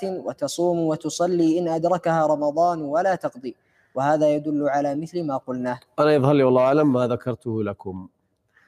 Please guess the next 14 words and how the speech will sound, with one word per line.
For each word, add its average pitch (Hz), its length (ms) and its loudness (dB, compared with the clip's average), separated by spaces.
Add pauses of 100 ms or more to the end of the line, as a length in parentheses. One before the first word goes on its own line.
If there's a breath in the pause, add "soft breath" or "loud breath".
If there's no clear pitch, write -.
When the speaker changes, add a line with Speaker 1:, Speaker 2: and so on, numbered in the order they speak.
(360 soft breath)
Speaker 2:
أن 127 300 2
المرأة 117 640 0
بعد 113 280 0
عشرة 143 460 0
أشهر 151 340 -2
سيتغير 120 840 -2
وضع 120 400 -2
الحيض، 98 480 -8 (140)
حمل، 123 420 -2 (580)
والولد 123 760 0
يتغذى 131 480 -2
على 127 240 0
ال-، 123 180 -4
الحيض، 117 600 -2